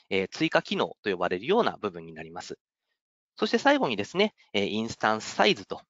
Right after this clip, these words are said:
えー、呼ばれるものがくっついてまして、で、これを総合してですね、まあ、インスタンスタイプと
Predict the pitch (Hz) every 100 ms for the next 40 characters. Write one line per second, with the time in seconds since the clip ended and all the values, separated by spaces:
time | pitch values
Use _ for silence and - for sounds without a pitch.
0 | _ - _ 101 95 98 101 101 110 143
1 | - 101 - 110 87 87 - 180 - -
2 | - 220 226 - 220 226 220 208 113 -
3 | 160 - 127 104 101 - - 95 90 -
4 | 101 - -